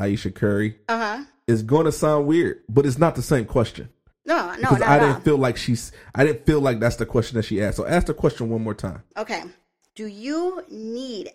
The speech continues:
Speaker 2: outside attention from the opposite sex when you're married?
Speaker 1: Okay, so do you need?
Speaker 2: Need.
Speaker 1: Do you need? Yes, is my answer.
Speaker 2: Okay.
Speaker 1: And, and this is why this is my answer.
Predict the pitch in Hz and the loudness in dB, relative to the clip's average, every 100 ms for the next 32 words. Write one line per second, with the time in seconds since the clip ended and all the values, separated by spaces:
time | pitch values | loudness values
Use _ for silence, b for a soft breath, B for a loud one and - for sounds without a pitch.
0 | - 202 208 208 220 233 233 226 185 185 | -10 -8 -8 -6 -4 -6 -6 -12 -12 -12
1 | 190 196 - 190 190 196 190 - 180 165 | -12 -14 -10 -8 -6 -10 -14 -14 -14 -14
2 | 196 - - - - - - - 170 165 | -16 -20 -20 -18 -18 -20 -20 -18 -16 -16
3 | 165 160 - - - - _ _ - 117 | -14 -14 -14 -16 -20 -20 _ _ -4 -4
4 | - - - 107 110 131 131 143 160 156 | -2 -4 -2 -2 2 2 2 0 0 0
5 | 113 - - 196 202 175 190 160 202 - | -4 -8 -12 -8 -8 -8 -10 -10 -12 -16
6 | - 123 135 160 151 104 65 - b b | -4 0 2 0 -2 -2 -4 -12 b b
7 | b - 147 160 - - - - _ _ | b -2 2 2 2 -10 -14 -20 _ _
8 | _ _ - 110 117 117 120 117 - 76 | _ _ -8 -4 0 0 2 0 -4 -16
9 | - 196 - 95 92 _ - 123 120 123 | -8 -8 -8 -14 -16 _ -6 -4 -2 -4
10 | 127 - 113 123 131 127 127 127 120 120 | -6 -2 2 2 0 0 2 2 2 -2
11 | 120 117 123 113 - - | -2 0 0 -2 -6 -16